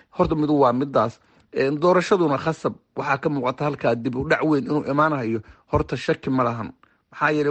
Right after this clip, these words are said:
waaba ka muuqata in la yiraahdo waxaan dib ha u dhicin oo ha sii ragaadiyeen, ee, sidaas u hadla oo meelo kale laftooda maaragtay wax looga yeerinayo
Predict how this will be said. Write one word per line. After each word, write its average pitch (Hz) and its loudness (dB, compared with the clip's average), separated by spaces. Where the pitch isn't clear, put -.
waaba 151 2
ka - -2
muuqata 156 -2
in 156 -2
la 151 0
yiraahdo 135 0
waxaan 143 0
dib 160 0
ha 143 2
u 151 0
dhicin 131 -2
oo 127 -2
ha 123 -2
sii 170 2
ragaadiyeen, 131 0
ee, 139 0
sidaas 160 2
u 190 0
hadla 143 0
oo 156 6
meelo 165 2
kale 165 2
laftooda 156 2
maaragtay 147 0
wax 135 -4
looga 147 0
yeerinayo 151 0